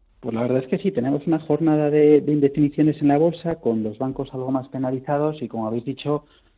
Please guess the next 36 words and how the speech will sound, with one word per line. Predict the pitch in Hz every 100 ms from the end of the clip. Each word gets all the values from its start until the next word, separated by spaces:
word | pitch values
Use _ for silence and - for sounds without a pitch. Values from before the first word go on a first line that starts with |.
| -
con | 123
cíclicos | - 127 131 123 135 131 131 135
industriales, | 123 120 - 127 127
pues, | - 107
haciéndolo | 104 113 120 113
relativamente | 104 95 95 95 95 101 104 95 95 104
mejor. | 101 - 123 - _ _ _ _
Eh, | 120 117 110 123
hoy | 131 151
hemos | 156 156
tenido | 160 160 156 143 139 143 139 - _ _
datos | 139 147 156 143 165
macro, | 156 156 131 123 123
eh, | 123 120
ventas | 135 143 139
al | 139
por | 135 131
menor | 131 131
en |
Estados | 131 131 123
Unidos, | 143 165 123 -
que | -
han | 135
decepcionado, | 139 147 - 139 147 127
pero | - 113 110
que | 113
siguen | 127 127 123
en |
la | 120
senda | 113 123 120
de |
recuperación, | 120 117 117 113 160 165
lo | 117
cual | 117 110
sería | 123 127 127
positivo. | 123 147 156 165 190